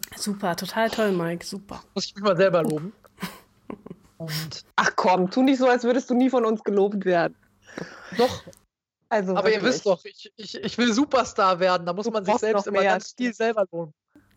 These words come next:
Speaker 1: Ja, Eigenwerbung, okay. Mhm.
Speaker 2: Ja, ja.
Speaker 1: <laughs> Jo.
Speaker 3: Ja, cool, dann haben wir schon unser nächstes Thema. Und ich glaub, für heute haben wir auch erstmal genug Input gegeben.
Speaker 2: Ja,
Speaker 3: Weil
Speaker 2: also wollen wir vielleicht
Speaker 3: weiter
Speaker 2: mal so einen
Speaker 3: ausdiskutieren kann man immer.
Speaker 2: Abschlusssatz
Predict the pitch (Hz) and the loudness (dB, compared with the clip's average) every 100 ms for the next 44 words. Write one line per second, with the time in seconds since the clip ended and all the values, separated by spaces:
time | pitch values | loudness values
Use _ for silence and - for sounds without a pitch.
0 | - 226 202 339 214 226 202 185 175 175 | -12 -8 -2 0 2 2 2 0 -2 -4
1 | - 196 202 190 233 - 208 208 214 202 | -8 -6 -6 -6 -8 -8 -8 -6 -4 -4
2 | 208 277 262 - 214 214 - - _ _ | -4 -8 -14 -8 -8 -8 -20 -20 _ _
3 | _ _ _ - 240 202 - - - - | _ _ _ -16 -16 -16 -20 -20 -10 -2
4 | 185 - - _ _ _ _ _ _ 440 | -2 -2 -12 _ _ _ _ _ _ -4
5 | 427 - 370 302 262 262 269 247 247 247 | -2 2 2 4 2 0 0 0 0 0
6 | 254 262 254 294 294 208 190 190 208 208 | -2 -4 -4 0 2 2 0 -2 -2 0
7 | 185 208 233 233 220 214 220 - 208 208 | 0 2 2 2 0 0 -4 -2 -2 -2
8 | 214 214 226 233 226 208 208 196 196 226 | -4 -4 -4 -4 -2 -4 -2 0 2 2
9 | 247 - _ _ _ _ - 190 180 175 | -2 -6 _ _ _ _ -6 0 2 2
10 | 180 247 190 247 302 277 277 170 240 247 | 2 0 0 0 0 0 0 2 0 -2
11 | 226 - 254 226 214 202 196 185 269 269 | -6 -4 0 0 -2 -4 -4 -2 -2 -6
12 | - 208 302 - - - | -8 -2 -2 -2 -16 -20